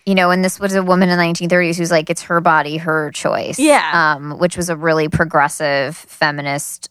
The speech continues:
Speaker 1: awesome. And her monologue is awesome.
Speaker 2: Mm-hmm.
Speaker 1: And she threatens, this is when she really addresses the topic of money and how much of it she has. And
Speaker 2: Mm-hmm.
Speaker 1: she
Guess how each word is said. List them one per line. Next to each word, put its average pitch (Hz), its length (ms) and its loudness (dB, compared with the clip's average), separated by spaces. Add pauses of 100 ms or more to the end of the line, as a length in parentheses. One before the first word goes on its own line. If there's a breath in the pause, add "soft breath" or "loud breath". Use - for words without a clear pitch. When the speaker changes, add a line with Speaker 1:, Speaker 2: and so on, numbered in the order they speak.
Speaker 1:
awesome. 147 260 0
And 180 180 -2 (320 loud breath)
her 226 140 2
monologue 185 560 4
is 139 380 -2
awesome. 220 680 0
Speaker 2:
Mm-hmm. 247 180 -4
Speaker 1:
And 180 580 0
she - 380 -8
threatens, 185 840 0
this 220 140 -10
is 240 140 -12
when 226 240 -2
she 196 340 -8
really 185 240 0
addresses 165 480 -2
the 165 100 -6
topic 160 360 -2
of 165 100 -6
money 156 300 -2
and 156 80 0
how 156 120 0
much 156 240 -4
of 151 100 -6
it 139 80 -8
she 160 160 -6
has. 160 420 0
And 156 100 -6
Speaker 2:
Mm-hmm. 233 80 -8
Speaker 1:
she 151 340 -4